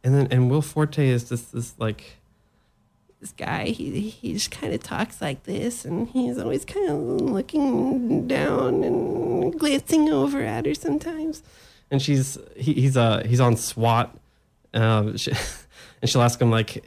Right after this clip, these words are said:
"So is that hard being on swat?" "It's really hard." <laughs> And just, like, <laughs> "I raise labs." Just a lot of weird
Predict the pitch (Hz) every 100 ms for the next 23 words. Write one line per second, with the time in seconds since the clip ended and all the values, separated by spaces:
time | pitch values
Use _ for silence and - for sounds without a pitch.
0 | - - 143 160 151 156 156 156 143 156
1 | 147 - _ _ _ - 294 277 - 370
2 | 359 330 311 311 311 466 - 440 349 311
3 | 294 - - 320 453 - - - - -
4 | - - - - 196 202 247 - - -
5 | - 226 _ - 202 156 135 196 226 320
6 | 359 254 - - - - - 185 190 190
7 | 180 151 185 185 175 165